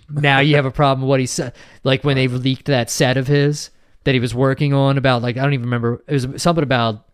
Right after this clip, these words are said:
I forget what he d-, I, I'm not gonna, I don't wanna trample the jokes, although he'll probably never tell 'em because they got leaked.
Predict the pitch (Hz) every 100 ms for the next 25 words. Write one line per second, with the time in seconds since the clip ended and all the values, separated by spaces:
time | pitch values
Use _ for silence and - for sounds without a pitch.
0 | _ _ _ _ _ _ _ _ _ -
1 | - 135 - 139 143 135 123 123 110 120
2 | 120 151 135 147 139 143 139 123 120 107
3 | 117 135 123 117 - 156 131 123 110 113
4 | 127 123 147 135 127 127 143 127 123 104
5 | - 139 123 120 120 131 127 123 110 147
6 | 135 - -